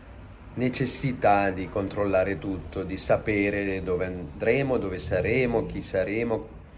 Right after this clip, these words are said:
cosa siamo qua a fare. Per intanto fai, fai quella cosa, fai quell'altra cosa e, e sorridi.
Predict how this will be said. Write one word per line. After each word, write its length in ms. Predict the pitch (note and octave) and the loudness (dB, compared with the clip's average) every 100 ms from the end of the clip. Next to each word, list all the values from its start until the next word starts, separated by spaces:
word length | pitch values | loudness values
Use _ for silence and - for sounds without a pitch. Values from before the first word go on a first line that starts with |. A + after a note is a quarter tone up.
| - - - - | -20 -18 -20 -8
cosa 220 | F#2+ F#2 | -4 -2
siamo 380 | F#2+ - F2+ F2+ | -2 -2 -2 -2
qua 360 | - F#2 F2+ F2+ - - - - - | 0 0 0 -6 -14 -18 -18 -20 -12
a 100 | F2 | -10
fare. 800 | E2 - C3 B2 F#2 E2+ E2+ F2 - - - - - - - - - | -8 -4 -2 -2 -4 -6 -8 -12 -18 -20 -20 -20 -20 -20 -20 -20 -10
Per 100 | - | -4
intanto 760 | F#2+ E2+ F2 F2 F2 E2+ E2 D2 - - - - - - - - - | -2 -2 -2 -2 -2 -4 -4 -6 -12 -20 -20 -20 -20 -20 -20 -20 -8
fai, 400 | - A2 G2 - - - - - - - - | 0 2 0 -8 -16 -18 -18 -16 -16 -16 -16
fai 300 | - B2+ D3+ | 2 6 6
quella 260 | D#3 D3+ D3+ | 6 4 4
cosa, 480 | - - - G2 E3 | 2 2 2 -2 -2
fai 340 | - C#3 D3 | 2 2 4
quell'altra 720 | C#3 C3+ C3+ E3+ G#3+ - F#2 | 0 2 2 0 0 -4 -4
cosa 600 | - F#2 F2+ F2 F#2 E2 D2+ - - - - - - - - - - | 0 2 2 -2 -4 -6 -10 -18 -20 -20 -20 -20 -20 -18 -18 -16 -10
e, 380 | E2+ F2+ D#2+ D2+ - - - - - - - - - - | -8 -8 -10 -14 -18 -18 -18 -18 -20 -20 -20 -18 -18 -16
e 60 | - | -12
sorridi. 580 | - - D3+ - G#2+ | -8 -6 -6 -6 -8